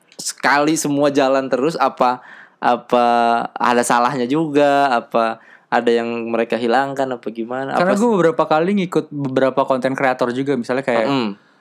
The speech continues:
Speaker 2: eh, Froyonion gue pernah ikut, Majelis Lucu gue pernah ikut
Speaker 1: Iya.
Speaker 2: bikin kontennya, terus, eh, banyak lah ada beberapa konten kreator yang gue nontonin konsepnya dan dia juga ada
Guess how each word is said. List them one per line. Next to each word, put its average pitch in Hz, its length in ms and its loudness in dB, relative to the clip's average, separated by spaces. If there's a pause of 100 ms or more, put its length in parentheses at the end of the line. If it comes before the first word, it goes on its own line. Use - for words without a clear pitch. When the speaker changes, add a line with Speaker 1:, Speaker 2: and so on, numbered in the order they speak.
(160)
Speaker 2:
eh, 123 560 0
Froyonion 143 560 0
gue 151 120 0
pernah 131 260 0
ikut, 123 180 -2
Majelis 143 500 0
Lucu 147 380 -2
gue 156 140 0
pernah 143 180 -2
ikut 120 120 0
Speaker 1:
Iya. 113 200 2
Speaker 2:
bikin 110 140 0
kontennya, 120 600 -2
terus, 135 380 -4 (640)
eh, 127 640 0 (100)
banyak 165 320 0
lah 160 160 2
ada 131 160 2
beberapa 131 320 2
konten 127 260 0
kreator 127 240 0
yang 165 120 2
gue 147 120 2
nontonin 127 640 0 (300)
konsepnya 139 520 -2
dan 117 160 0 (1000)
dia 147 360 2
juga 156 360 0
ada 123 400 0